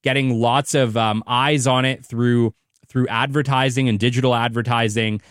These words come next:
social campaigns, um, you know, influencers,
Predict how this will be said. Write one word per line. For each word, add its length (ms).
social 460
campaigns, 840
um, 500
you 140
know, 220
influencers, 920